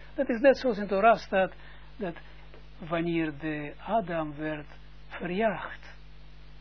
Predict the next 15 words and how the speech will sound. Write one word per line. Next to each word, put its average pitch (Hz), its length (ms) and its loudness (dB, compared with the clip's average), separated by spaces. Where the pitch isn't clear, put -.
van 147 480 -4
het - 140 -16
para-, 190 300 -4
van 147 280 -4
het 139 180 -8
paradijs, 143 640 -4
van, 139 160 -12
trouwens, 147 420 -8
niet 156 200 -8
hij 196 240 0
werd 151 220 -4
verjaagd, 143 560 -6
we 143 100 -10
zullen 131 280 -12
zien, 131 320 -10